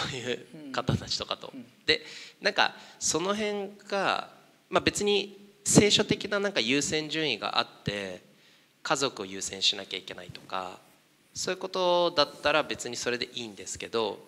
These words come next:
Speaker 1: なんか、もうちょっとこの尊重と同意の、
Speaker 2: うん。なるほど。はい。
Speaker 1: ここの平安というか、
Speaker 2: はいはい。
Speaker 1: その、いろんな人と関わるようなところになる。まあ、まあ、みんなそうだと思うんですけど、
Speaker 2: うん。
Speaker 1: 牧会者になるんで。
Speaker 2: う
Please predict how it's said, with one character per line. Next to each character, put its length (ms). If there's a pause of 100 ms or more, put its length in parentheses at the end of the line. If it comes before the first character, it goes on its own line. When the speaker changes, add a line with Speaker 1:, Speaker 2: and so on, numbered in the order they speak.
Speaker 1:
な 80
ん 20
か、 220
も 200
う 40
ち 120
ょ 40
っ 40
と 100
こ 120
の 100
尊 440
重 240
と 300 (280)
同 400
意 140
の、 100
Speaker 2:
う 20
ん。 40
な 80
る 80
ほ 160
ど。 80 (240)
は 80
い。 40
Speaker 1:
こ 100
こ 180
の 360 (140)
平 460
安 140
と 120
い 40
う 60
か、 120
Speaker 2:
は 60
い 100 (100)
は 80
い。 20
Speaker 1:
そ 120
の、 80
い 100
ろ 140
ん 20
な 60
人 160
と 100
関 240
わ 100
る 220 (240)
よ 160
う 40
な 140 (140)
と 80
こ 120
ろ 100
に 100
な 140
る。 180
ま 120
あ、 60 (260)
ま 100
あ、 20
み 140
ん 20
な 80
そ 120
う 40
だ 60
と 80
思 60
う 20
ん 20
で 20
す 60
け 80
ど、 60
Speaker 2:
う 40
ん。 80
Speaker 1:
牧 140
会 160
者 120
に 80
な 100
る 100
ん 80
で。 80
Speaker 2:
う 40